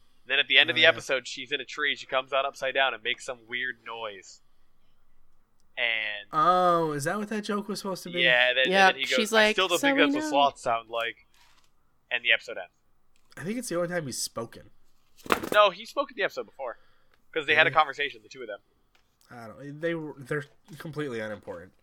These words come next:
Speaker 1: Yes, they don't matter yet. They probably will later, but I don't, I don't fucking
Speaker 2: I don't know. Their hair color's not red, white, black, or yellow, so I don't give a shit.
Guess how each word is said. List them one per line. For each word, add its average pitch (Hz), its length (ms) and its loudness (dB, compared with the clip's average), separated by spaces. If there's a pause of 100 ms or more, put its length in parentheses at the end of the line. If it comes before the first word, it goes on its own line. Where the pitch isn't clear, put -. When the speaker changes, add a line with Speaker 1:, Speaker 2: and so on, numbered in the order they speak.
(180)
Speaker 1:
Yes, 131 380 0
they 123 180 -2
don't 117 200 -4
matter 104 200 -4
yet. 98 260 -10 (100)
They 117 80 -10
probably 131 240 -2
will 113 160 -8
later, 107 220 -6
but 92 100 -16
I 95 40 -12
don't, 90 200 -18
I - 100 -20
don't 98 160 -20
fucking - 180 -20 (760)
Speaker 2:
I 139 80 -6
don't 185 100 -2
know. 175 220 -4 (420)
Their 135 180 2
hair 165 200 4
color's 156 340 -2
not 117 380 -2
red, 123 440 -4
white, 135 420 -4 (300)
black, 113 520 -6
or 127 160 -4
yellow, 123 400 -4
so 104 320 -8
I 110 80 -8
don't 123 220 -12
give 131 180 -8
a 147 40 -8
shit. - 440 -8